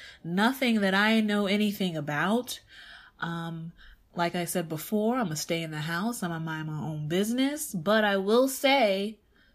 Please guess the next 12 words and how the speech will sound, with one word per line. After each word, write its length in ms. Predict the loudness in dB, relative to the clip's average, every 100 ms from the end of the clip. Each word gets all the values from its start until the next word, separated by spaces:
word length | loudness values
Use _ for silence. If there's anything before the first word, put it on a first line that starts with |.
| _ _ _ _ _ _ _ _ _ -2
none 300 | 2 2 2
of 180 | 0
this 340 | 2 0 0 -2
is 200 | -2 0
surprising. 1000 | -2 0 0 0 0 0 0 2 -2 -8 _ _ -6
None 280 | 2 2 2
of 160 | 0
this 260 | 0 0 -2
seems 720 | -2 0 0 -2 -4 -8 -14 -18 -20 -20 -8
too 320 | -2 0 2
shocking. 800 | 2 4 4 2 -6 -6 -6 -8 -10 -20 -12 0
And 640 | 4 6 6 4 2 -2